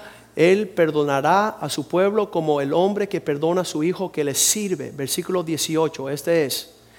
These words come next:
"Y entonces os volveráis a poder discernir la diferencia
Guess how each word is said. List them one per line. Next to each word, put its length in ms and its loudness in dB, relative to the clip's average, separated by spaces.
"Y 100 -2
entonces 1000 4
os 260 4
volveráis 1040 2
a 160 2
poder 720 2
discernir 720 0
la 120 0
diferencia 800 0